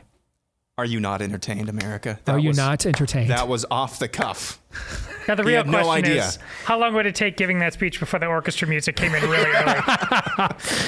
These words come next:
Speaker 2: Nice. That's maybe my favorite question that's ever been
Speaker 3: <laughs> I
Speaker 2: asked
Speaker 3: know.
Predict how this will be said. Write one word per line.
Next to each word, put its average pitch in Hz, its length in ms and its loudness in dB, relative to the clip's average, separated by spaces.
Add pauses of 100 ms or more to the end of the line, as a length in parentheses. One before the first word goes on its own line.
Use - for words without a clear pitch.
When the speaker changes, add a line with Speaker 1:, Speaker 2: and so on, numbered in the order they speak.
(760)
Speaker 2:
Nice. 135 640 -2 (500)
That's 233 240 0
maybe 175 260 4
my 143 160 2
favorite 170 420 0
question 156 480 0
that's 147 240 0
ever 175 180 4
been 190 160 4
Speaker 3:
<laughs> - 0 -
I - 20 2
Speaker 2:
asked 131 300 4
Speaker 3:
know. 165 280 2